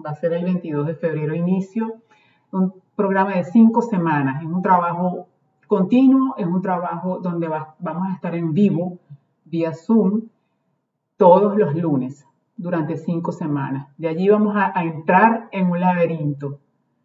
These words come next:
y de hecho, lo sale mañana, lo voy a publicar mañana, sale, eh, entramos a un laberinto, luego vamos a la decisión, a esa toma de decisiones, para luego honrar lo sagrado.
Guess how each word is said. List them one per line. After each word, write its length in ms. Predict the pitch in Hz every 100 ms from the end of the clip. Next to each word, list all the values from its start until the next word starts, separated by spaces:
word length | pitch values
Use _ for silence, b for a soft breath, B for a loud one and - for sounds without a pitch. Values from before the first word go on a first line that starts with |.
| _ _ _ -
y 100 | 170
de 240 | 165 170
hecho, 440 | 170 202 190 - - _ _
lo 140 | 175
sale 280 | - 180 190
mañana, 640 | 190 175 160 143 139 143 143
lo 120 | 139
voy 100 | 139
a 40 |
publicar 360 | 147 165 - 143
mañana, 520 | 147 147 143 131 135
sale, 720 | - 160 151 160 165 160 143 - 160
eh, 560 | 156 143 131 127 - _ -
entramos 440 | 160 156 190 208
a 60 | 220
un 100 | 214
laberinto, 680 | 214 190 180 175 156 170 170
luego 380 | 185 175 180 190
vamos 320 | 175 185 175
a 100 | 185
la 120 | 160
decisión, 800 | 151 147 - - 165 151 135 131 _ _ _
a 60 | 156
esa 220 | 143 185
toma 320 | - 196 202
de 60 | 190
decisiones, 720 | 170 151 - 165 139 131 139 - _ _ _ _ -
para 240 | 175 165
luego 720 | 160 165 180 175 175 190 -
honrar 520 | 196 175 175 175 185 202
lo 100 | 226
sagrado. 680 | 196 160 151 135 127 135